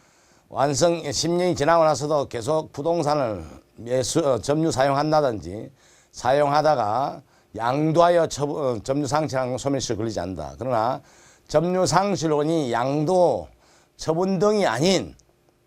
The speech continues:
처분 등이 아닌 제삼자 무단 점유라든지 불법 점유로 점유 상실되면 점유 상실 시부터 십 년의 소멸시효 걸린다는 거죠.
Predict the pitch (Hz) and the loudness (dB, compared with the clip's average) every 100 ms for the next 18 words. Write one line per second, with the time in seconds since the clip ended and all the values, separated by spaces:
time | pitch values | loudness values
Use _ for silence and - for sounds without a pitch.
0 | _ - 127 143 143 147 123 139 190 208 | _ -12 -6 -4 -2 -2 -2 -2 -4 -6
1 | - _ _ _ _ - 131 139 160 170 | -14 _ _ _ _ -2 2 2 4 4
2 | 143 143 180 202 170 165 156 143 127 110 | 2 2 2 2 0 0 0 0 -2 -4
3 | 101 170 180 185 170 160 160 165 143 147 | -6 -8 -6 -4 -2 0 2 2 2 -2
4 | - 143 117 120 107 92 123 131 143 170 | -2 -2 -2 -4 -4 -4 -4 -2 0 0
5 | 135 135 135 151 156 - 147 135 117 120 | -2 -2 -2 -2 -4 0 0 0 0 -2
6 | 110 104 95 98 80 73 60 62 60 | -2 -2 -2 -4 -6 -8 -12 -18 -20